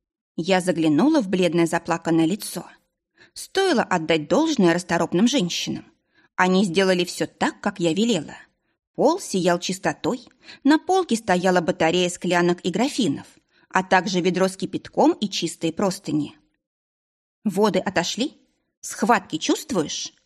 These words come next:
Вместо Милли ответила её мать, Тори. «Воды совсем чуть-чуть было. И хватает время от времени». Я пропальпировала живот, чтобы убедиться в неправильном положении ребёнка.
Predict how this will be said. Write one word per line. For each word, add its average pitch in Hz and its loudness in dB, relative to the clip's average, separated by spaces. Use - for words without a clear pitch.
Вместо 180 2
Милли 269 2
ответила 180 0
её 175 0
мать, - -2
Тори. 226 0
«Воды 185 0
совсем 214 -2
чуть-чуть 339 -4
было. 185 0
И 220 -2
хватает 285 0
время 196 2
от - -4
времени». 180 0
Я 175 0
пропальпировала 180 0
живот, 285 -4
чтобы 190 0
убедиться 202 0
в 170 -2
неправильном 185 2
положении 175 2
ребёнка. 214 -2